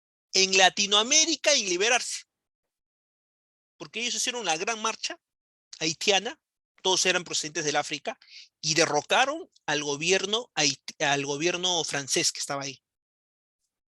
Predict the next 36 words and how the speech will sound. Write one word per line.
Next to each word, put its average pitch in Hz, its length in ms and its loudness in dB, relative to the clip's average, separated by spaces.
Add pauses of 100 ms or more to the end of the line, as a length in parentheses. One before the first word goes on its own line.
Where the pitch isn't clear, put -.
(100)
Imagínense. 135 500 -4 (880)
Ahí 196 140 6
estuvo 269 240 4
Bolívar, 208 340 4
¿ah? - 140 0 (640)
Él 185 140 6
aprendió 208 320 4
bastante 196 400 0
de 147 60 -6
Haití, 139 340 -8 (240)
Bolívar. 139 360 -4 (340)
Estoy - 180 -4
hablando, 165 220 0
pues, 160 220 -2
antes 190 260 2
que 139 120 -6
se. 139 120 -4
Entonces, 214 320 0
profesor, 180 500 4
yo 196 140 -6
pensaba 269 280 4
que 269 80 -4
en 214 60 -2
Sudamérica 196 520 0
fue 226 140 -2
primero 226 400 0
la 190 160 2
liberación, 147 540 -8
¿no? 147 240 -16 (1200)
Por 156 120 -8
si, 143 140 -6
no 175 180 -2
hay 226 80 4
problema, 226 300 0
este, 156 300 -6
Maricielo. 143 400 -12